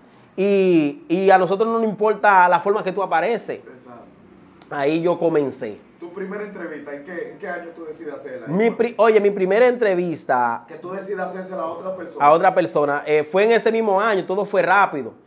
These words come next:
Speaker 1: Todo fue un transcurso rápido, todo fue rápido. En el mismo dos mil veinte,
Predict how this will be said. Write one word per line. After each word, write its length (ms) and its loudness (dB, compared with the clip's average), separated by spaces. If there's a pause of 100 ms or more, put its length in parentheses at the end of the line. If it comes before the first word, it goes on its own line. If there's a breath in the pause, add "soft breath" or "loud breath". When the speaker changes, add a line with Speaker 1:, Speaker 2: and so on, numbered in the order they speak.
(240 soft breath)
Speaker 1:
Todo 220 4
fue 160 0
un 40 -2
transcurso 480 -4
rápido, 460 2
todo 220 0
fue 180 0
rápido. 540 0 (240 soft breath)
En 120 -2
el 80 6
mismo 220 6
dos 160 4
mil 160 0
veinte, 540 0